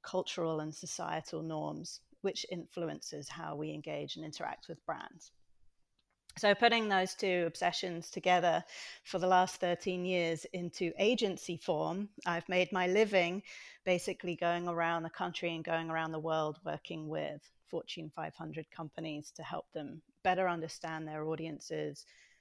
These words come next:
position their brands more effectively, and innovate and create new brands. And so that's really what I do at Think Conservatory.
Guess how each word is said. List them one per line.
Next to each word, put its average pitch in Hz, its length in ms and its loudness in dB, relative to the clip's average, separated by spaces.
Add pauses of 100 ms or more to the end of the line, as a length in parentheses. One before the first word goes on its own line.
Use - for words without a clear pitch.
(160)
position 165 480 -2
their 156 180 -2
brands 151 480 -4
more 156 240 -4
effectively, 151 1040 -4
and 156 260 -4
innovate 151 540 -4
and 156 160 -12
create 156 480 -6
new 165 160 -6
brands. - 540 -8 (560)
And 165 120 -6
so 175 140 -2
that's 175 300 0
really 160 480 0 (240)
what 160 360 0
I 160 120 -2
do 156 220 -2
at - 120 -6
Think 165 160 -10
Conservatory. 175 720 0